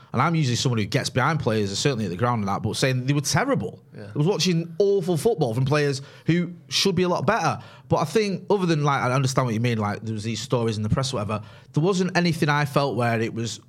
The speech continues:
Speaker 1: overtly, like, they were coming out and doing something or saying
Speaker 2: Yeah.
Speaker 1: things where you go, other than Dean Henderson. Dean Henderson's the only one, I think, who's gone in front of a camera and gone,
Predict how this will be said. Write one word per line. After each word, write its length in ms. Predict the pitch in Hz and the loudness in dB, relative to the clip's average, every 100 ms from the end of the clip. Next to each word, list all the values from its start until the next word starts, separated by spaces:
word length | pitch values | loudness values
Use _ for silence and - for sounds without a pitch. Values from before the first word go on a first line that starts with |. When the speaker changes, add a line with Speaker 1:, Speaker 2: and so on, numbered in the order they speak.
| - | -2
Speaker 1:
overtly, 560 | 127 113 143 143 131 | 0 2 2 2 -2
like, 460 | 120 110 107 107 - - - _ | -2 -2 -2 -8 -18 -20 -20 _
they 160 | 139 139 | -2 0
were 120 | 135 | 0
coming 280 | 131 143 135 | 0 0 2
out 180 | 123 110 | 0 -2
and 160 | 104 | -2
doing 260 | 147 131 123 | -2 -2 -4
something 380 | - 120 - 107 | -6 -6 -8 -10
or 140 | 98 | -8
saying 240 | - 131 | -4 -2
Speaker 2:
Yeah. 60 | 123 | -2
Speaker 1:
things 260 | 123 110 107 | -6 -8 -6
where 100 | 110 | -6
you 100 | 107 | -4
go, 280 | 113 107 107 - - | -4 -4 -8 -14 -2
other 80 | 165 | 0
than 80 | 160 | 2
Dean 180 | 170 156 | 2 0
Henderson. 460 | 127 110 - 87 - _ | -2 -4 -8 -10 -16 _
Dean 140 | 180 | -2
Henderson's 360 | 175 160 131 120 | 0 -2 -4 -2
the 80 | 151 | 0
only 180 | 156 147 | 0 -2
one, 140 | 123 | -4
I 40 | |
think, 220 | 107 113 107 | -6 -8 -6
who's 240 | 120 110 | -6 -4
gone 160 | 151 147 | -2 -2
in 100 | 135 | -2
front 140 | 143 | -6
of 60 | 127 | -10
a 40 | |
camera 280 | - 120 110 | -6 -6 -6
and 100 | 104 | -8
gone, 240 | 104 95 | -10 -12